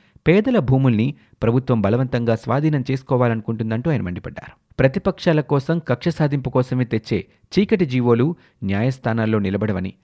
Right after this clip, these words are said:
ఈ విషయాన్ని సీఎం జగన్ ఇప్పటికైనా గుర్తించాలంటూ తెలుగుదేశం పార్టీ రాష్ట్ర అధ్యక్షుడు అచ్చెన్నాయుడు అన్నారు. జీవో నెంబర్ ఒకటిని సస్పెండ్ చేస్తూ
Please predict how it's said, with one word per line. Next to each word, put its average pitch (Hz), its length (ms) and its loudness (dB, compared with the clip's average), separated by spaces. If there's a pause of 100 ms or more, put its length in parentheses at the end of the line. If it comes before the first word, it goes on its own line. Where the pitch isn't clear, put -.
(220)
ఈ 117 60 2
విషయాన్ని 196 400 2
సీఎం 156 360 0
జగన్ 147 280 0
ఇప్పటికైనా 151 580 -2
గుర్తించాలంటూ 117 720 -2
తెలుగుదేశం 113 500 -2
పార్టీ 101 300 -4
రాష్ట్ర 113 280 -2
అధ్యక్షుడు 127 360 -2
అచ్చెన్నాయుడు 92 440 -4
అన్నారు. 90 460 -14 (160)
జీవో 180 320 2
నెంబర్ 160 240 2
ఒకటిని 151 380 0
సస్పెండ్ 120 440 -2
చేస్తూ 147 320 -2